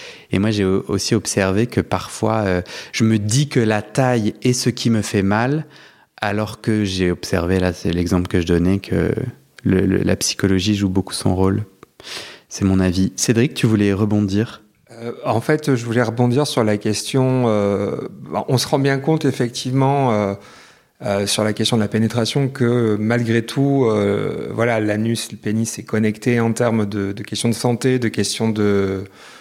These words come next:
Speaker 2: de, de bien-être aussi et de, de bonne, de bonne santé. Et, euh, inversement, qu'on peut avoir des difficultés, euh, voilà, ben, comme tu l'exprimais, avec des, des, des difficultés de, de santé, euh, de santé anale, on va dire.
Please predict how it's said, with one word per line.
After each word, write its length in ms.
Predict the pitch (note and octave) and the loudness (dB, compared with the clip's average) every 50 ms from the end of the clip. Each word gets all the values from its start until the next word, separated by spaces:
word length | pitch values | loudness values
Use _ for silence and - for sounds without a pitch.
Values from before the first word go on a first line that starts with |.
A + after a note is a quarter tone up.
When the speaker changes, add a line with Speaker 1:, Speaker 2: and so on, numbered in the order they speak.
| - - _ - | -20 -20 _ -10
Speaker 2:
de, 140 | C3 A2+ G#2+ | -4 -2 -2
de 120 | G2+ A2 G#2 | 0 0 0
bien-être 560 | G#2 A#2 C3 B2+ C3+ C#3 C#3 C#3 C3+ - D3 | 2 2 2 2 2 0 0 -2 -2 -2 -4
aussi 260 | A#2 G#2+ - - C3+ | -4 -2 -2 0 0
et 80 | B2+ A#2 | 0 2
de, 160 | G#2+ G#2+ G#2 | 2 0 -2
de 140 | G2+ G#2 G2+ | -2 -4 -4
bonne, 360 | G2+ A2 A2+ A2+ A2+ G#2+ G#2 | 0 2 2 4 4 2 2
de 120 | G#2 A2+ | 0 0
bonne 240 | A2 A2 A2 A2 A2+ | 0 2 2 0 0
santé. 500 | - - B2+ A#2+ A2 - D#3+ D#3+ E3 D#3+ - - - - - - - | 0 0 0 0 0 0 0 0 0 -2 -6 -10 -14 -14 -16 -12 -4
Et, 280 | - B2+ A#2 A#2 A#2 | 0 2 2 4 4
euh, 260 | A2+ A2 G#2+ G#2+ G#2+ - - | 2 2 2 2 2 0 0
inversement, 640 | C#3 B2 B2 B2+ C3+ C3 C3 - - C#3+ C#3 C#3+ D3 | 0 0 0 0 0 -2 -2 -2 0 0 0 0 0
qu'on 240 | C#3 - - B2+ A#2+ | -2 -2 -2 -2 -2
peut 160 | - - C3+ | 0 0 0
avoir 320 | B2+ A#2+ B2 C3+ C3+ C3 | 2 2 2 0 0 0
des 160 | C3 A#2+ A2+ G#2+ | 0 -2 -4 -6
difficultés, 880 | A2 A#2 A2+ - - A#2+ - - A#2+ A#2 A#2 - - C#3 C3+ C3+ C3 B2+ | -8 -10 -12 -10 -12 -10 -4 -4 -4 -4 -4 -2 0 2 2 2 2 2
euh, 300 | A#2 A2 A2 G#2+ G#2+ G#2+ | 2 0 0 0 0 0
voilà, 220 | A2+ A#2 B2 B2 | 0 0 0 0
ben, 100 | A2+ G#2+ | 0 -2
comme 160 | G2+ - A2 | -2 -4 -6
tu 140 | G#2 - - | -6 -6 -6
l'exprimais, 480 | A#2 G#2+ - - - - B2 B2+ C#3 C3+ | -6 -6 -8 -8 -6 -4 -2 0 0 -2
avec 180 | B2 A2+ G#2+ | -2 -4 -4
des, 140 | G2+ G#2 G2 | -4 -4 -6
des, 180 | G2 G#2 F#2+ G2 | -6 -8 -10 -8
des 140 | G#2 G2+ | -10 -10
difficultés 640 | G2 A2 G#2+ - A2+ G#2+ - - A#2+ A#2 A#2+ - B2 A#2+ | -10 -10 -12 -12 -12 -10 -6 -6 -6 -4 -2 -2 -2 0
de, 600 | A#2 G#2+ G#2 G#2 G2+ G2+ G2 F#2+ F#2 F2 E2 F2 | 0 -2 -2 -2 -2 -2 -4 -4 -6 -8 -8 -8
de 120 | G#2 G#2+ | -8 -6
santé, 340 | G2+ - - G#2+ G#2+ - B2+ A#2+ A#2 A2+ | -6 -4 -4 -4 -2 0 0 2 2 2
euh, 340 | G#2+ G2+ G2+ G2+ G2 G2+ | 2 2 0 0 0 -2
de 120 | G2+ G#2 G2 | -4 -6 -6
santé 340 | - - A2+ G#2 - A2+ G#2+ | -6 -4 -4 -2 0 0 0
anale, 320 | G#2+ A2 B2+ C#3 D#3+ D#3 | 2 2 2 2 2 0
on 60 | B2+ | 0
va 100 | A2 A2 | 0 0
dire. 220 | A2 - E3 E3 | 0 0 0 0